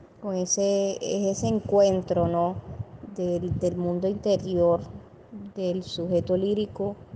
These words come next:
con los sentires, los pensamientos y, y las situaciones que se viven a diario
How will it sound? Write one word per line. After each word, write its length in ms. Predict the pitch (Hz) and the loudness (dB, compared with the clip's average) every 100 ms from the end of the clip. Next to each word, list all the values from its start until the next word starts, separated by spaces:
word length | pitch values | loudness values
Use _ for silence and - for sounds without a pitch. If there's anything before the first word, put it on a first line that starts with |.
| - - - - - - | -10 -8 -10 -8 -8 -6
con 500 | 185 185 175 180 180 - - - - - - 190 | -4 -4 -4 -4 -6 -8 -12 -14 -14 -10 -6 -2
los 200 | 190 180 | -2 -2
sentires, 1160 | 175 175 170 - 202 196 185 185 - - - - - - | -2 -4 -6 -4 0 2 2 0 -6 -14 -16 -18 -16 -10
los 180 | 196 180 | -8 -6
pensamientos 1300 | 180 180 - 165 170 180 185 190 185 175 175 - - - - - - - - | -6 -6 -6 -6 -4 -2 -2 -4 -6 -8 -8 -8 -10 -10 -14 -20 -20 -20 -14
y, 360 | 196 185 175 190 | -10 -8 -8 -4
y 40 | |
las 160 | 185 180 | -4 -2
situaciones 800 | 185 180 165 170 - 185 196 190 | -4 -2 -2 -2 0 0 0 -4
que 160 | 202 | -6
se 180 | - 180 | -4 -2
viven 380 | 170 170 180 180 | -2 -2 -2 -2
a 140 | 165 | -4
diario 640 | 170 175 180 180 180 160 | -4 0 0 0 -2 -4